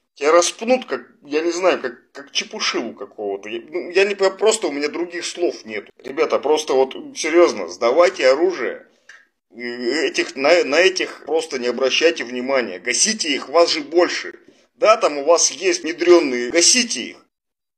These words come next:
У вас батальон, блядь, их там всего, блядь, пятьдесят, двадцать человек, там, я не знаю, сколько их там человек у вас. Неужели вы их не затопчете?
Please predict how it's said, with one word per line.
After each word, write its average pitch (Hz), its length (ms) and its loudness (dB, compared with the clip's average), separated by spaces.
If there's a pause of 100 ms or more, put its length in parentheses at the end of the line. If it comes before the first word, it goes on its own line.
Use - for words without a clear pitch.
(380)
У 113 100 -18
вас 202 200 6
батальон, 196 640 4
блядь, 143 280 0
их 175 120 -6
там 156 160 0
всего, 160 320 0
блядь, 127 280 -2
пятьдесят, 147 520 0
двадцать 143 380 -2
человек, 135 480 0
там, 110 160 -6
я 110 80 -8
не 113 100 -10
знаю, 127 220 -6
сколько 120 280 -12
их 95 120 -14
там 90 160 -10
человек 110 500 -2
у 87 80 -12
вас. 80 220 -14 (580)
Неужели 262 480 4
вы 180 160 4
их - 140 -4
не 170 80 -4
затопчете? - 840 -2